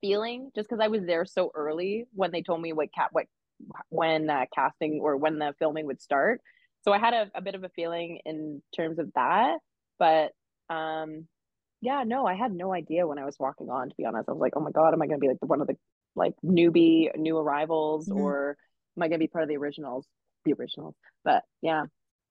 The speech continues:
Speaker 2: Well, they always say that. It's always, like, the O Gs and then, like, people that trek afterwards, you know?
Speaker 1: Yeah.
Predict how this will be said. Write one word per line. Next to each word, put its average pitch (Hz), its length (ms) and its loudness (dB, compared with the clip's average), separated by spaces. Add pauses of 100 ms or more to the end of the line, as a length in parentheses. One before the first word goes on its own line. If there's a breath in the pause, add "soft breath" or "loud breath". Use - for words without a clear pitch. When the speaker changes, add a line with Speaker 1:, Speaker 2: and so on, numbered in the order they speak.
Speaker 2:
Well, 240 160 6
they 247 260 4
always 311 240 6
say 240 120 -2
that. 196 100 6
It's 175 80 2
always, 226 160 6
like, 226 160 4
the 196 220 4
O 214 180 6
Gs 196 340 6
and 190 100 6
then, 185 120 6
like, 175 260 2
people 185 340 4
that 180 140 4 (140)
trek 180 440 4
afterwards, 165 640 2
you 175 60 4
know? 185 320 -2 (300)
Speaker 1:
Yeah. 160 380 2